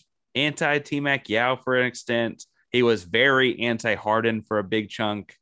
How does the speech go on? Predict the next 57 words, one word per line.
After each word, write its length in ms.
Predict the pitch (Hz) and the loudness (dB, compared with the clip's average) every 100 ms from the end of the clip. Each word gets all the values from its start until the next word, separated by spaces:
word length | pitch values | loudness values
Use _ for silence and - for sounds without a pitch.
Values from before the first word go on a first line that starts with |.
| _ _ _ - | _ _ _ -4
Um, 420 | 104 95 90 87 | -2 -2 -4 -4
just 180 | 110 110 | -4 0
aesthetically, 680 | 98 - 117 107 - 101 98 | -2 0 0 0 -2 -4 -2
he 120 | 101 | -2
didn't 180 | 98 98 | -4 -4
like 160 | 98 | -4
the 60 | 98 | -4
way 100 | 92 | -4
Harden 260 | 95 92 | -4 -6
played 360 | 92 180 151 123 | -2 2 4 4
and, 140 | 110 | 0
like, 180 | 98 98 | -2 -4
didn't 180 | 127 117 | -4 -2
think 120 | 110 | -4
he 60 | 101 | -4
should 120 | 113 | -4
win 100 | 104 | -4
M 140 | 104 | -4
V 100 | 98 | -6
Ps 320 | 87 101 98 90 | -6 -6 -6 -6
and 100 | 98 | -6
this 180 | 95 | -8
and 100 | 95 | -6
that. 100 | 95 | -6
He 40 | 90 | -4
likes 220 | 107 - | -6 -6
to 60 | 104 | -6
bring 160 | 104 | -4
up, 220 | 101 95 | -4 -6
like, 320 | 95 92 87 _ _ _ _ _ _ - | -6 -6 -8 _ _ _ _ _ _ -8
a 80 | 113 | -6
couple 260 | 135 120 104 | -4 -4 -4
games 340 | 101 101 95 | -4 -6 -6
he 80 | 98 | -8
missed, 320 | 101 92 - | -6 -8 -10
he 120 | 104 | -6
didn't 200 | 98 98 | -4 -6
play 160 | 95 92 | -6 -6
so 140 | - | -6
well 160 | 90 82 | -8 -8
or 100 | 85 | -8
whatever. 360 | 90 80 - _ - - - | -10 -10 -16 _ -20 -10 -2
Um, 360 | 120 107 98 - | 0 0 -4 -8
he, 500 | - 131 120 110 - | -2 0 0 -2 -6
he, 180 | - 151 | -2 -2
<laughs> 20 | |
he 200 | 123 214 | 2 2
doesn't 240 | 143 139 123 | 2 0 0
like 200 | 131 - | -4 -2
John 220 | 127 113 | -2 0
Wall. 300 | 95 131 165 | 2 2 2
So, 100 | 127 | -2
of 140 | 98 | -2
course, 320 | - 113 - - | 0 0 -2 -8
we 80 | 104 | -6
trade 300 | 117 104 98 _ - | -4 -4 -4 _ -6
Westbrook, 420 | 107 107 - 95 | -4 -2 -4 -10